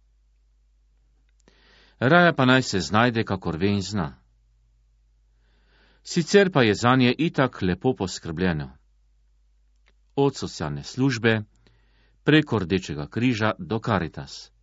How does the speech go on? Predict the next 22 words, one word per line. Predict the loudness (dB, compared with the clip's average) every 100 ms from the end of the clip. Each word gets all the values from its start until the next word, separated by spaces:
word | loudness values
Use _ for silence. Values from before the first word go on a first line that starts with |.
| _ _ _ _ _ _ _ _ _ -4
Pa | 0
še | 0
kakšna | 4 4 2 -4
dobrodelna | -2 -2 0 2 2 2
ustanova | -2 -4 -2 0 -2
bi | -6
se | -8 -8
našla. | -6 -6 -10 -14 -18 _ _ _ _ _ _ _ _ _ _ _ _ _ _ _ _ _ _ _ _ _ _ _ _
Skratka, | -12 0 2 2 2 0 0 -2 _ _ -8
vse | -6 -2 2 4
je | 4
v |
najlepšem | 2 2 2 -2 -2 -6 -2
redu, | -4 -6 -16 _ _ _ _ -6
tako | 0 2 4
kot | 2 -2
se | -4
spodobi | -6 -6 -2 2 2 2 0 -6 _ _ _
za | -6 -4
socialno | -4 -4 -6 0 2 4 2 -2 -4
deklarirano | -6 -6 -4 -4 -4 -2 -2 -4
državo. | -8 -8 -2 -2 -2 -4